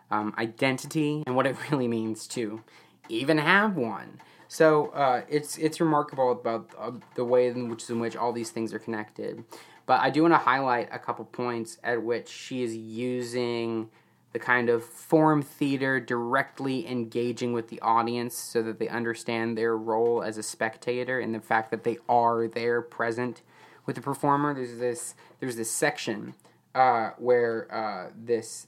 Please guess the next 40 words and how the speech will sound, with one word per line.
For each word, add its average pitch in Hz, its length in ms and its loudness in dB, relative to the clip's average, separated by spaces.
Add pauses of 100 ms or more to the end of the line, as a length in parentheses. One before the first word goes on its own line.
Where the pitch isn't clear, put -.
this, - 460 -6 (440)
um, 107 300 -10
Maj's 123 340 0
character 117 760 2 (320)
is, 113 360 -2
uh, - 440 -10 (540)
speaking, 127 640 2
doing 135 240 -4
kind 135 180 0
of 120 60 -4
a 120 60 -6
monologue 131 640 2 (120)
poem 113 540 -4 (140)
thing, 113 380 -4 (340)
and 139 100 4
it 147 40 6
becomes 147 320 2
very 170 440 6
clear 170 220 4
that 131 100 0
she's - 200 -10
talking 131 320 4
directly 120 400 0
to - 120 -12
the 110 120 -2
audience 123 480 0
and 117 160 -2
not 127 260 4
in 120 140 -2
a, 113 340 -8
an 117 80 -6
exactly 110 500 -2
abstract 107 600 -6
way. 107 320 -8 (400)
So 123 180 2
there's 120 200 -2
this 120 120 -8
section 117 300 -6
that 113 60 -6
goes, 107 320 -8